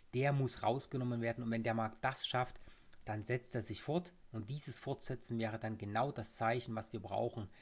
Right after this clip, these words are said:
dass wir hier sozusagen aus diesem Trend nach oben weiter schön schieben und dann haben wir gute Karten, nach oben wegzulaufen. Und diejenigen, die hier öfter mal zuschauen, die wissen auch genau,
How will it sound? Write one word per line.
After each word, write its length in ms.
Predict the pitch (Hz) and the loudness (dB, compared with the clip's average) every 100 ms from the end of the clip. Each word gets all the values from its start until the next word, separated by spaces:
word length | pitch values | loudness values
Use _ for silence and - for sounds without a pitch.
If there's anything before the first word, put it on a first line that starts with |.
| - | -18
dass 200 | - - | -12 -6
wir 60 | 113 | -4
hier 300 | 92 117 117 - - - - | 0 2 2 0 -18 -20 -8
sozusagen 500 | 110 - 107 101 113 | -6 -2 -4 -4 -6
aus 440 | 117 107 123 - - | 0 2 2 0 -4
diesem 520 | 131 139 131 104 - - _ - - - - | -4 2 2 2 -2 -14 _ -20 -20 -20 -16
Trend 540 | - 113 127 127 - - - - | -2 0 2 0 -6 -16 -20 -6
nach 220 | 110 101 | -4 -4
oben 420 | - 107 110 101 - | -4 -4 -2 -6 -8
weiter 560 | 104 101 95 107 107 92 - - | -8 -4 -4 -2 -2 -4 -10 -12
schön 320 | - 120 107 | -2 2 2
schieben 400 | - 143 143 123 - - | 2 0 0 -2 -6 -14
und 140 | 104 | -4
dann 100 | 113 | -2
haben 100 | 113 | 0
wir 80 | 113 | -2
gute 280 | 110 147 - | -2 -4 -4
Karten, 400 | - 123 123 110 - - - | 0 2 4 0 -4 -16 -4
nach 140 | 110 | -4
oben 260 | - 117 113 | -2 0 2
wegzulaufen. 560 | 117 - 120 117 117 107 | 0 -2 2 2 2 -4
Und 60 | |
diejenigen, 420 | 131 147 139 - - | 0 2 2 0 -2
die 80 | |
hier 160 | 107 117 | 0 2
öfter 240 | 147 - | 2 2
mal 180 | 131 113 | 2 2
zuschauen, 440 | - 151 143 123 117 - - - | 0 -2 2 2 2 -6 -18 -6
die 120 | 110 | -2
wissen 220 | 123 - 135 | 0 0 0
auch 180 | 113 | -2
genau, 420 | - 104 104 123 | -2 2 4 4